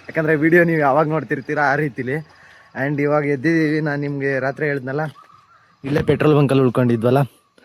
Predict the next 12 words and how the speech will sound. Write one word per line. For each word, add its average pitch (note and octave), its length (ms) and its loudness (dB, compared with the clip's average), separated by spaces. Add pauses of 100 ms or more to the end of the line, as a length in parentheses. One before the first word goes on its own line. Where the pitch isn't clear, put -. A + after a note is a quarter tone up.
(340)
ಕಾಣ್ಬೋದು C3+ 360 4
ನೋಡಿ. C3 200 2 (280)
ಇವಾಗ B2+ 160 4
ಟೆಂಟ್ C3 340 2
ಬಿಚ್ತಾವ್ C3 320 2
ನಮ್ಮ B2+ 120 4
ಹುಡ್ಗ, B2 180 2 (960)
ನೋಡ್ಬೋದು. C#3+ 440 6 (720)
And B2 140 0
ಎಲ್ಲ A#2+ 180 2 (360)
ಆಚೆಗೆ A#2 300 -4
ಇಕ್ಕೊಂಡಿದ್ದೀವಿ. C3 560 0